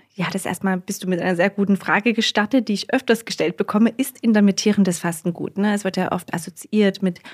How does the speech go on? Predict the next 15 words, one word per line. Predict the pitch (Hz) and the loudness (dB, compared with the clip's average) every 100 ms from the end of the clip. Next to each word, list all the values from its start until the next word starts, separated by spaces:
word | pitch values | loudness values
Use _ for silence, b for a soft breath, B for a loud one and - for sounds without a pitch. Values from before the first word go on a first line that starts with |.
| B | B
Longevity, | - 214 202 - 180 180 175 - 180 180 175 175 180 B B B B B B B | 4 4 4 2 2 2 0 -2 0 2 2 2 0 B B B B B B B
Verbesserung | 233 202 175 185 202 | -2 0 0 4 4
der | 196 202 | 4 2
Gesundheit, | 233 - 175 190 - - 170 180 175 | 0 2 4 4 2 -2 0 0 -2
Verbesserung | 202 196 214 208 208 | -4 -4 -2 0 0
der | 220 220 214 208 _ - | 2 0 -2 -6 _ -2
Beschwerden, | 214 - 165 170 175 190 | 0 0 0 0 0 0
eventuell | 208 202 214 233 | 2 2 2 0
auch | |
Schmerzen. | - 170 156 160 - 180 180 175 B B B B B B B | 2 2 -2 -4 -2 2 2 0 B B B B B B B
Und | 202 208 208 202 202 - | 4 6 6 6 4 2
es, | 214 | -2
es | 214 - | -4 -4
gibt, | 226 226 - - 185 B B B B | -6 -6 -18 -10 -10 B B B B
ja, | - 175 190 | -6 -2 -2